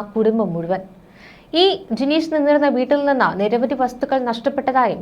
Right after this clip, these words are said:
കവർച്ചയ്ക്കുള്ള സാധ്യത ഉയർന്നതായും കൊല്ലപ്പെട്ട സ്ത്രീയുടെ ബന്ധുക്കൾ ആരോപണമുയർത്തിയിരുന്നു. ഇതിനിടെയാണ് ദൃക്സാക്ഷിയായ വൃദ്ധന്റെ മൊഴി പോലീസ് രേഖപ്പെടുത്തിയത്. ജിനേഷിന്റെ മൃതദേഹം നാട്ടിലേക്ക് കൊണ്ടുവരുവാനായി കുടുംബം ഇപ്പോൾ ഇസ്രയേലിലെ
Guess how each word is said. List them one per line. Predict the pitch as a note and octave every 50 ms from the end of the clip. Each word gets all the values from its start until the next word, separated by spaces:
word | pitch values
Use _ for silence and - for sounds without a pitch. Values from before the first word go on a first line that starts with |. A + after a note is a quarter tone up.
| - -
കവർച്ചയ്ക്കുള്ള | A3+ G#3 A#3 A3+ - - - C4 - C#4 C4+ C4 B3+ C4
സാധ്യത | C4 A#3 A#3 B3 A#3+ B3+ B3+ B3+
ഉയർന്നതായും | A#3+ A#3 A#3+ B3+ B3+ B3 A#3+ A3+ G#3+ B3 A3+ -
കൊല്ലപ്പെട്ട | A#3 A3+ A#3 A#3 A#3+ C4 A#3 C4 B3+ B3+
സ്ത്രീയുടെ | B3+ - A#3 A#3 A#3 A#3+ A#3 A3 A#3
ബന്ധുക്കൾ | A3+ A3+ A3 A3+ - B3 G#3 F3 E3+ F#3
ആരോപണമുയർത്തിയിരുന്നു. | G3+ A3 A#3 B3 B3 A#3+ A3+ F#3+ F#3 E3+ - - F3+ F3 E3+ E3+ G3 G3 - - - - - - - - - - - G#3+
ഇതിനിടെയാണ് | G3 B3 B3 B3 A3+ G#3 A#3 B3 B3 A#3+ A3+ - A3+ F3+ F3+ F#3+
ദൃക്സാക്ഷിയായ | G3+ G3 - - - G#3 G#3+ - - B3+ A#3+ A3+ A#3 A#3+ A3+
വൃദ്ധന്റെ | A#3 A3+ A3+ - C4 C4 B3 C4 A#3+ A#3
മൊഴി | A#3 A3 F3 - - -
പോലീസ് | G#3 G3+ G3+ G3+ - - G3+
രേഖപ്പെടുത്തിയത്. | F#3 F#3+ - G#3+ G3 - F3 E3+ E3+ F3 F3 G3 F#3+ G3 - - - - - - - - - - - - A#3 C4+
ജിനേഷിന്റെ | D#4+ D#4+ E4+ F4+ F4 E4+ F4+ E4 F4 C#4+
മൃതദേഹം | C4+ B3+ C#4 B3+ B3+ A3+ A3 B3 B3+ B3 A#3+
നാട്ടിലേക്ക് | B3 A#3+ C4+ B3+ B3+ B3 B3+ A#3 B3
കൊണ്ടുവരുവാനായി | A#3+ A#3+ A#3 B3+ B3+ A#3 A#3 A#3 A3+ A3 G3+ E3 - - -
കുടുംബം | A3 G#3 A3+ A3+ A#3+ A#3+ A3 G3
ഇപ്പോൾ | G3+ G#3 G#3 G3 G3+ A3+
ഇസ്രയേലിലെ | A3+ - A#3 A3+ A3 A#3 A#3+